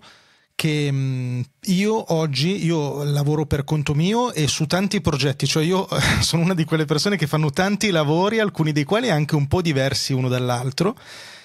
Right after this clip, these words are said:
e devo dirti che oggi io senza un sistema di gestione di ciò che devo fare dei miei progetti,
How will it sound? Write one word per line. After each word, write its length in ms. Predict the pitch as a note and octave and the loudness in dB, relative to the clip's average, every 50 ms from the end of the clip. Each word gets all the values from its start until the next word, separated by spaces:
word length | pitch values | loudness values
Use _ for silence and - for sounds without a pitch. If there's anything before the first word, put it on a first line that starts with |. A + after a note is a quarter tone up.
| - - _ _ - - | -20 -20 _ _ -12 -4
e 140 | - F#3 F#3 | 0 2 2
devo 220 | E3+ G3+ G#3 G#3+ G3 | 2 2 2 2 2
dirti 320 | A3+ B3+ B3 - - G#3 | 2 0 0 0 -2 -2
che 120 | - E3 | 0 2
oggi 280 | D#3+ F3+ A3+ G3+ E3+ E3 | 2 2 2 2 2 2
io 160 | F#3+ A#3+ B3+ | 2 2 0
senza 400 | - - - G#3 C4 - - D#4 | 0 0 -2 -2 -2 -2 0 0
un 80 | C#4 A#3+ | 0 0
sistema 760 | - - F#3 - - - - F#3+ F#3 E3+ D3 C3 B2 A#2+ A#2+ | 0 0 -2 -2 -2 -2 -2 0 0 2 0 0 0 -2 -2
di 160 | A#2+ A#2+ C3 | -2 -2 0
gestione 800 | A#2+ C#3 - - - - A3 B3+ B3 F#3+ C#3+ B2 A#2 G#2+ - _ _ | 0 0 0 0 -2 -2 0 0 2 2 0 0 -2 -6 -8 _ _
di 180 | - C3+ B2+ C#3 | -4 0 0 0
ciò 160 | C3+ - F3 | 2 0 0
che 120 | D#3+ - D#3+ | 0 0 0
devo 180 | C#3 C3+ C3+ | 0 0 0
fare 300 | C3 - F3 D#3 D3 C#3 B2 | 0 0 0 0 0 0 0
dei 100 | B2+ B2+ | 0 0
miei 160 | C3+ D3 C#3+ | 0 -2 -2
progetti, 640 | C#3 D3 C#3+ C3 C3 C3 B2 - _ - D#3 E3 | -2 -2 -2 0 0 -2 -2 -2 _ -2 -2 -2